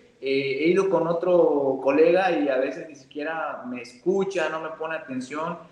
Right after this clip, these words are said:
no me toca, no me dice, 'A ver, probablemente tengas esto'". Y lo, te das cuenta que como pacientes, pues, ti-, traes una molestia y lo que quieres es que te hagan caso, quieres que te pongan atención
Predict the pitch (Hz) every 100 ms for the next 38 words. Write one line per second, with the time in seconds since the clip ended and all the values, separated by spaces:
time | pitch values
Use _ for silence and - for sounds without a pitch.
0 | _ _ 123 156 175 160 - 175 175 -
1 | 160 156 156 160 156 160 - 151 143 160
2 | 156 - 139 147 151 151 151 151 147 147
3 | 135 139 139 - 180 - - _ _ _
4 | 131 135 135 135 147 170 160 160 180 170
5 | 147 123 120 117 117 - 123 123 123 123
6 | 156 165 185 175 - 127 123 139 - 165
7 | 175 208 190 147 427 466 - 139 127 131
8 | - 165 165 170 - - 135 120 113 151
9 | 156 156 143 135 143 143 - 127 120 135
10 | 135 127 120 113 117 135 175